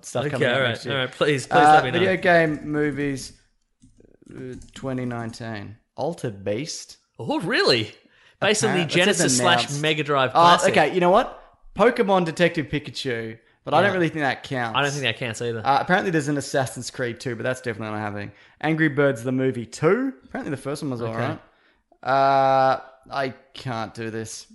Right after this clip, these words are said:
Speaker 2: I'm excited for Altered Beast.
Speaker 1: Yeah. There's probably, uh,
Speaker 2: James, James, James, James. Rise from your grave.
Speaker 1: Power up.
Speaker 2: There we go. Nice.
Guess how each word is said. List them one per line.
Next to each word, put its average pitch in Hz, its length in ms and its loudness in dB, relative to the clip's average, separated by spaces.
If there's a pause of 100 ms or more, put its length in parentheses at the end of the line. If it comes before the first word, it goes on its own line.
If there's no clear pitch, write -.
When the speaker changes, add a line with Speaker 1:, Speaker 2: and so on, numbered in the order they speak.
(100)
Speaker 2:
I'm 131 100 -6
excited 123 380 0
for 127 120 -2
Altered 113 260 -4
Beast. 110 460 -6 (120)
Speaker 1:
Yeah. 117 380 -2 (560)
There's 131 140 -10
probably, 127 520 -4
uh, - 20 -2
Speaker 2:
James, 113 240 -2
James, 110 220 -10
James, 107 160 -10
James. 104 220 -14 (640)
Rise 101 500 -6
from 98 240 -12
your 98 100 -14
grave. 98 540 -14 (120)
Speaker 1:
Power 120 600 -2
up. 135 320 -2
Speaker 2:
There 110 120 -8
we 101 60 -14
go. 98 180 -16 (280)
Nice. 101 280 -16